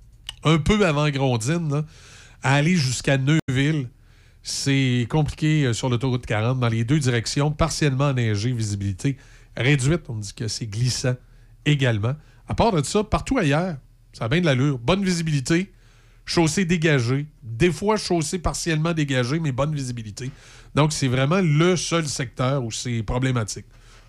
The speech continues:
Je sais pas pourquoi, peut-être un petit vent du fleuve qui arrive de quelque part, là, qui, euh, qui complique les affaires. À part de ça, c'est, euh, c'est beau, euh, c'est beau partout. Euh, voilà donc pour ce matin.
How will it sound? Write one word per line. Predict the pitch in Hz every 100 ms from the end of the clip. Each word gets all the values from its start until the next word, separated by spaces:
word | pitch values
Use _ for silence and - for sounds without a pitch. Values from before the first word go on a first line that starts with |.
| -
Je | 113
sais | 117
pas | 123
pourquoi, | 120 - 113 113
peut-être | 120 117
un | 113
petit | - -
vent | - 120
du | 107
fleuve | 98 117 123 117
qui | -
arrive | 107 120 120
de | 110
quelque | 104 -
part, | 120 120 113
là, | 107
qui, | 110 101 95
euh, | - - - - - -
qui | -
complique | 120 107 117 120
les | 117 101
affaires. | 92 113 117
À | 101
part | 113 101
de | 92
ça, | 123 117
c'est, | - 113 107 107
euh, | 104 98 95 95
c'est | - 113
beau, | 110 123 110
euh, | 95 95 92
c'est | 95 104
beau | 101
partout. | - - - - - - - - - -
Euh, | 98 92
voilà | 90 87
donc | 90 90
pour | - -
ce | -
matin. | 90 -